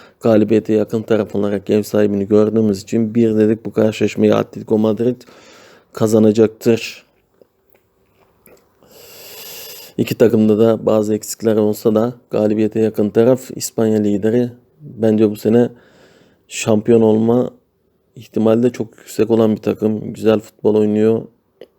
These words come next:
İkinci bir kombine kuponumuz var. Bu karşılaşmaları tek tek de oynayabilirsiniz. İkisinde bir otuz ikilik oranı mevcut. Newcastle United, Liverpool toplam iki ve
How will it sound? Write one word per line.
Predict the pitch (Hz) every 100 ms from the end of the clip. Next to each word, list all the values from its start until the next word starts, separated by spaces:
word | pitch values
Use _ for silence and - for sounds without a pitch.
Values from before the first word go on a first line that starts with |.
| _ _ _ _ _ _ _ _ _ _ _ - - - - - _ _ _ _ -
İkinci | 113 - 123 123 139 123
bir | 123
kombine | 120 117 117 113
kuponumuz | - 110 113 117 117
var. | 117 123 - 117 _
Bu | 120
karşılaşmaları | 110 107 - 110 107 113 110
tek | 120 113
tek | 113 -
de | 101
oynayabilirsiniz. | 95 98 98 98 101 123 123 113
İkisinde | 95 - - 110 117 127 120
bir | 123 131 - -
otuz | 113 - 98
ikilik | 104 113 120 - - _ -
oranı | 113 110 120 120
mevcut. | 101 104 110 107 - - _ - - - - - _
Newcastle | 120 117 151 - 123 117
United, | 123 120 131 - 123
Liverpool | 113 104 - 127 127 _ -
toplam | 117 113 127 131 135 - _ _ _ _ _ _ _ _ _ _ _ _ _ _ _ _ _ _ - -
iki | 120 143 123
ve | 127